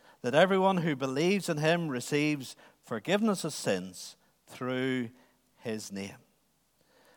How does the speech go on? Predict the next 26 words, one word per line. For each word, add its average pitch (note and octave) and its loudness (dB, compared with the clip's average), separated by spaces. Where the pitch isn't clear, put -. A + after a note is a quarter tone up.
And F#2 -20
forgiveness F3 2
is C#3 -6
having C3+ 4
our G2 -2
sin, F3+ 4
having C#3+ 2
our A2+ 0
guilt D3+ 2
removed E3 4
from E3+ 0
us, - 0
that A#2 -6
God D3+ 2
views E3+ -2
us F3 -6
separated A3 0
from G#3+ -4
our G3+ -6
sin. A#3+ -12
And A#2 -12
this F3+ 2
forgiveness D#3 2
comes D#3 0
through C3+ -8
faith C#3 -4